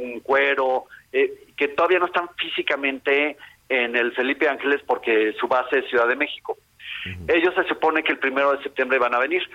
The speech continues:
Entonces, por ejemplo, si yo tengo un, un paquete que necesita ese permiso, hoy tengo que pedirles que vengan a visitarme.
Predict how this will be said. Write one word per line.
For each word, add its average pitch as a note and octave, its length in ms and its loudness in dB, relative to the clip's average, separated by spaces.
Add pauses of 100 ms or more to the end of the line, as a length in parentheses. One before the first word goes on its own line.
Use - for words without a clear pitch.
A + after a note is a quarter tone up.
Entonces, C#3+ 260 0
por D#3 160 2
ejemplo, D#3 300 -2
si - 100 -4
yo D3 100 2
tengo F3 200 2
un, E3+ 100 -10 (180)
un D#3 100 -16
paquete E3 440 -2
que B2 120 -2
necesita A#2+ 340 -8
ese E3 120 -6
permiso, E3 480 0 (240)
hoy D#3+ 200 4
tengo D3+ 320 -2
que D3+ 120 0
pedirles C#3+ 460 0 (120)
que C#3+ 280 2
vengan C#3 280 -2
a B2 60 0
visitarme. - 560 -6